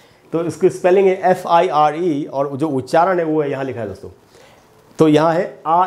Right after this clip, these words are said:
ई, अ का sound, Fire, आर को bracket में लिखा है क्योंकि British English में इसको नहीं पढ़ना है, अमेरिकन में पढ़ना है, तो हम इसको पढ़ेंगे fire। अच्छा, हिंदी में कैसे लिखा रहता है दोस्तों? ये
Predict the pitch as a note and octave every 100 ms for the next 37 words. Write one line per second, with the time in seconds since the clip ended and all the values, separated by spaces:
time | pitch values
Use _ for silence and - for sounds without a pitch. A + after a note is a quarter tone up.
0 | F#3 F#3+ - F3+ E3+ D#3+ B2+ C3 A2+ G2+
1 | - - F#3 F#3 E3+ D3+ A#2+ G2 - D#3
2 | F3 F#3 F#3+ E3+ E3+ E3+ G3 G3 F3 F3
3 | F#3+ - - - _ D#3 D#3 E3 D#3+ F3
4 | D#3+ F3 E3+ F3 F3+ F3 D#3 E3+ E3 D#3+
5 | E3 D3+ D3+ D#3 D#3+ C#3 A2+ G#2 C#3 C#3+
6 | D3+ D3 F3 F#3 - - _ - G3+ G3+
7 | F#3 D#3 B2 G2 E2 _ _ C#3 C3+ D3
8 | D#3 F#3 G#3 G3 F#3+ G3 F#3+ F#3 G3 G3
9 | F#3+ F#3 G#3 A3 -